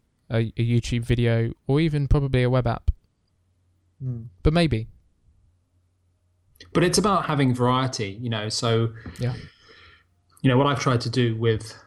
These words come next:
Speaker 3: you know, Podmedics is to provide as many possible learning mechanisms as I can to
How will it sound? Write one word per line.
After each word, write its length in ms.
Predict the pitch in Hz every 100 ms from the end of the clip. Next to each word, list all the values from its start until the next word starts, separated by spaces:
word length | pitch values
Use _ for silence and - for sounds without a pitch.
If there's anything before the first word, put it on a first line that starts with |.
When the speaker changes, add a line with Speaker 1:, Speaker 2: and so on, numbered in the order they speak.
| _ _ _ -
Speaker 3:
you 60 | 117
know, 120 | 110
Podmedics 520 | 120 113 120 113 -
is 460 | 110 104 - - - _ _ _ -
to 100 | 127
provide 640 | 117 123 113 107 104 - 120
as 100 | 123
many 460 | 123 120 117 113 -
possible 640 | - 117 - 113 104 104
learning 400 | 117 110 107 101
mechanisms 800 | 110 - 113 104 104 101 101 - - _
as 140 | 117 104
I 120 | 101
can 480 | - 123 104 101 - _ _ _ _ _ _ _ _ _ _ _
to 540 | - 139 123 113 107